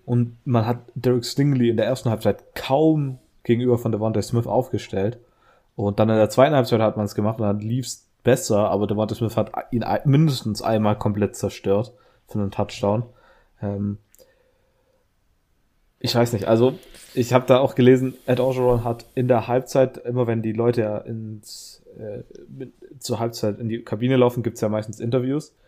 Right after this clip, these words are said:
Und da hat er, glaub, ein Interview gehabt mit dem L S U Sports, irgendwie ein internes, ähm, Radio-Ding. Und da hat er gesagt,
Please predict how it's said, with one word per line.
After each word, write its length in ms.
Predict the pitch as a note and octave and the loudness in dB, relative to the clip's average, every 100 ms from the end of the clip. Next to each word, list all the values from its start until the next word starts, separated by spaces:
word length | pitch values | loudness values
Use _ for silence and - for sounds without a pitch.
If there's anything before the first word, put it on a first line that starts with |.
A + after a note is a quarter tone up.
| _ _ - | _ _ -6
Und 100 | A#2 | -2
da 60 | |
hat 100 | A#2 | -2
er, 120 | A2 A2 | -4 -4
glaub, 200 | A#2 A2+ | -4 -4
ein 60 | |
Interview 500 | A2 B2 C3 A#2+ A2+ | -8 -4 -2 -2 -2
gehabt 340 | A2 G#2+ A2+ A2+ | -4 -4 -6 -6
mit 280 | A2 A2+ - _ | -6 -8 -18 _
dem 180 | A#2 A2 | -8 -6
L 160 | A#2 | -4
S 180 | A#2 A#2 | -4 -4
U 80 | A2+ | -8
Sports, 800 | G#2+ - G#2+ A2 B2+ C3 - - | -8 -10 -6 -2 -2 -2 -8 -12
irgendwie 460 | B2 A2+ A2+ A2 G#2+ | -6 -6 -6 -10 -12
ein 260 | G#2+ G#2+ G#2 | -10 -12 -10
internes, 720 | B2 A#2 A2+ G#2 G#2 - _ _ _ | -10 -8 -6 -6 -8 -10 _ _ _
ähm, 360 | - G#2 G2 G2 _ | -12 -12 -12 -16 _
Radio-Ding. 680 | G2+ G#2+ G2+ A#2+ B2+ C#3 D#3 _ - - - - _ - | -12 -4 -2 -2 -2 -2 -4 _ -20 -18 -18 -20 _ -4
Und 100 | A#2+ | 0
da 60 | |
hat 80 | A#2+ | 2
er 120 | C3 | 2
gesagt, 380 | A2+ A#2 B2 B2 | 0 0 0 -2